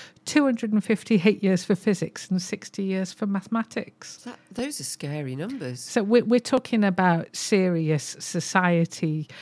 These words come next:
Speaker 1: um, rethinking
Speaker 2: Yeah.
Speaker 1: of, of the whole, uh, aspira-, I suppose it's what you make aspirational and, and what you encourage people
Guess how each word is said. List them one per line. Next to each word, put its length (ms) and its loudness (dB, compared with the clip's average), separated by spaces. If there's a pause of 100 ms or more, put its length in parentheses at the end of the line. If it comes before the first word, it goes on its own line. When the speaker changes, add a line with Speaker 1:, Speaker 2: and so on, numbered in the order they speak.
(200)
Speaker 1:
um, 300 2
rethinking 880 2
Speaker 2:
Yeah. 140 -6
Speaker 1:
of, 200 -4
of 200 -6
the 100 0
whole, 460 2
uh, 100 2 (840)
aspira-, 440 -2
I 100 2
suppose 300 -4
it's 180 -14 (360)
what 160 0
you 120 4
make 240 2
aspirational 920 0
and, 120 0
and 160 2
what 140 0
you 260 0
encourage 520 -2
people 400 -4